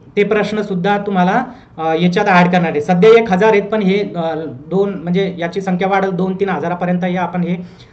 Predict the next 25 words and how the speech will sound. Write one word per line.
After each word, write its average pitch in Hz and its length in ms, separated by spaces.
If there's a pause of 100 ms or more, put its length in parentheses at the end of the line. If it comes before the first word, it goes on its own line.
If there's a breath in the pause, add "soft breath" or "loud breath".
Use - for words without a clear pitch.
(120)
अ, 147 220
प्रश्न 185 560
जातील, 165 320
ते 139 160
वन 226 200
लाइनर 233 280
असतील 185 280
आणि 190 460
त्यांना 190 320
श-, - 160 (240)
शंभर 190 180
टक्के 180 360
तुम्हाला 180 260
याचा 170 260
फायदा 160 280
होईल. 139 160
म्हणजे 175 260 (140)
विशेषतः 190 400
कृषीवर 208 440
जास्त 185 220
आपण 190 240 (400 loud breath)
भर 165 200
देणार 165 340
आहोत 139 160
त्याच्यामध्ये. 147 520